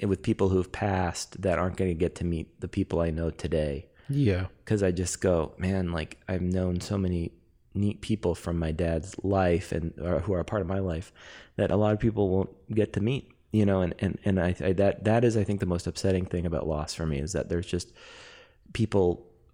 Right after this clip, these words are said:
Speaker 1: who won't get to experience, experience that.
Speaker 2: Mm-hmm.
Speaker 1: And, um, make, you know, I get, I like sharing things with people. <laughs>
Speaker 2: Yeah, dude.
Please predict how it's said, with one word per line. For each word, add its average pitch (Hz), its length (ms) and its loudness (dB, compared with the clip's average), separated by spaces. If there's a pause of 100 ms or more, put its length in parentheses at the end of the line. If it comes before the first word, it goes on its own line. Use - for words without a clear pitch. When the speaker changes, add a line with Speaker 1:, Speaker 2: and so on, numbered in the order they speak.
(140)
Speaker 1:
who 101 140 2
won't 95 220 4
get 90 120 2
to 92 80 4
experience, 92 560 0
experience 98 440 0
that. 50 220 -6 (260)
Speaker 2:
Mm-hmm. 120 260 2
Speaker 1:
And, 95 280 4
um, 78 400 -2 (500)
make, 110 280 4
you 113 80 4
know, 95 140 4 (480)
I 95 100 2
get, 92 160 2
I 82 60 2
like 90 180 0
sharing - 320 -2
things - 260 -8
with - 100 -20
people. 107 300 -10 (120)
<laughs> - 80 -8 (420)
Speaker 2:
Yeah, 180 280 4 (280)
dude. 185 260 0